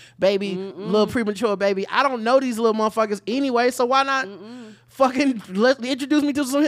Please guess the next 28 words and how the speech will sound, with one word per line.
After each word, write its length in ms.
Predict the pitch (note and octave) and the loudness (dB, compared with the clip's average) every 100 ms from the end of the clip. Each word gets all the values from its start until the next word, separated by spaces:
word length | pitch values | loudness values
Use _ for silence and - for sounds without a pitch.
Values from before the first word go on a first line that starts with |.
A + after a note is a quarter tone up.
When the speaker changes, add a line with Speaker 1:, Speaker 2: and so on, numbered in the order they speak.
| - | 0
Speaker 1:
to 100 | C#4+ | -4
some 160 | C4+ C#4+ | -2 0
rap, 320 | F4+ G#4+ - | 0 -2 -6
to 100 | C4+ | -6
some 160 | C4 C#4 | -2 0
rock 180 | G#4+ A4+ | 0 0
Speaker 2:
Let's 260 | A4+ G3+ | 0 0
Speaker 1:
dudes? 20 | |
Speaker 2:
go. 360 | C#3 A#3+ A4 G4 - _ _ _ _ _ _ - | 0 0 0 -2 -4 _ _ _ _ _ _ -6
Speaker 1:
Um, 540 | F3 F#3 F3 D#3+ D3 C#3+ _ _ _ - - | 0 0 0 -2 -6 -12 _ _ _ -20 -12
but 240 | D3+ G3+ G3 | 0 2 4
yeah, 260 | G#3 E3 C3+ | 2 0 -2
I, 260 | G#3 F#3+ - B2+ | -2 -2 -6 -10
I 100 | D3+ | -4
don't 200 | G#3 G3 | 0 0
know 420 | F#3 F3 E3 C#3+ - | 0 2 2 0 -4
if 180 | D3+ D3+ | -10 -8
anyone, 720 | E3 F3 F3 D#3+ D3+ C#3+ C3 - _ _ _ _ _ - | -2 0 0 0 0 -2 -6 -12 _ _ _ _ _ -2
I 140 | G#3 | -2
saw 220 | - A3+ | 2 0
speculation 760 | G3+ G#3 G3+ D#3+ D3+ D#3+ E3 D3+ | 0 0 -2 0 -2 0 -2 -4
and 200 | C3+ C#3+ | -4 -4
maybe 280 | E3 F#3 F3+ | -2 -4 -4
someone 400 | F#3+ F3 E3 D3+ | -4 -2 -2 -2
did 260 | D#3+ D#3+ | -2 -2
have 320 | D#3+ D3 D3 | -2 -4 -4
the 80 | C3 | -6
receipts 800 | B2+ B2 - D#3+ C#3 A2+ - - | -8 -8 -6 -4 -6 -10 -18 -20